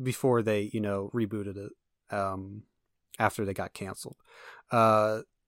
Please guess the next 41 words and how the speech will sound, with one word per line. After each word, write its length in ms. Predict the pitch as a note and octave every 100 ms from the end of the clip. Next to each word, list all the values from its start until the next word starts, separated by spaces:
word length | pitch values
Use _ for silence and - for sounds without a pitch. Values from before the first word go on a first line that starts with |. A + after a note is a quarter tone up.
| _ _
so, 200 | C#3 F3+
like, 180 | D#3 D3
you, 100 | F#3+ -
you 120 | F#3+
get 120 | D#3+
a 40 | F3
pretty 200 | F#3 E3+
good 200 | D3+ -
sense 320 | - B2 -
of, 100 | A2+
like, 140 | G#2+ C#3
"Okay, 260 | A2+ G#2+
this 220 | G#2 C3+
is 100 | D3+
what 120 | C#3 -
the 80 |
show's 340 | A2+ B2+ G#2+ F#2+
about." 220 | F#2+ F2
Same 180 | E3+ D#3
with, 100 | C#3+
like, 160 | C3
any 200 | A#2+ A2+
s-, 220 | A2+ - - E4+
episodes 720 | B2+ - - A#2 G#2+ G#2+ G2+
of, 480 | G2 F#2+ F#2+ - - _ _ _ _ - _ _ _ _ _ _
um, 680 | - G2 F#2+ F#2+ F#2+ F#2+ F#2
like, 160 | F#2+ F#2
Futurama 600 | - - A2 G#2+ G#2+ G#2
or 160 | G2 G2
anything 260 | G2 G#2+
like 160 | G2 -
that. 220 | A2 -
Like, 200 | G#2 - -
you 180 | E3
know, 300 | F3+ F3+ E3+
it's 140 | D#3 -
like, 240 | B2 - D#3+
you 80 |
get 180 | C#3+ G3
a 40 | D#3
good 260 | E3 D3